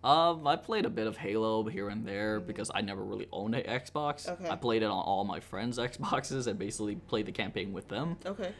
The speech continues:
Speaker 1: So, I don't have any too strong feelings about it, but hey, more Halo, why not? Halo's
Speaker 2: Okay.
Speaker 1: popular.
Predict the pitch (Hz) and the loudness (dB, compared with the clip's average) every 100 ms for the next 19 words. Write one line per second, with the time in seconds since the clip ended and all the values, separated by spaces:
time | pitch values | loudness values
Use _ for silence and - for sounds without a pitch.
0 | - - 156 156 156 151 143 - - - | -16 0 4 6 8 8 6 0 -18 -18
1 | - 127 165 175 165 160 156 139 156 143 | 4 6 8 6 4 4 0 -2 -2 -2
2 | - 151 139 151 147 147 139 147 147 151 | -2 -2 0 0 0 -2 2 2 4 2
3 | - - - - 113 113 - - - 160 | 0 -12 -12 -8 -2 -2 -2 -6 2 2
4 | - - - 117 139 160 165 107 - 110 | 2 -10 -2 6 10 10 8 6 2 2
5 | 151 - - - - - 107 104 135 156 | 4 2 -2 -20 -20 -12 0 2 6 8
6 | 175 101 | 8 4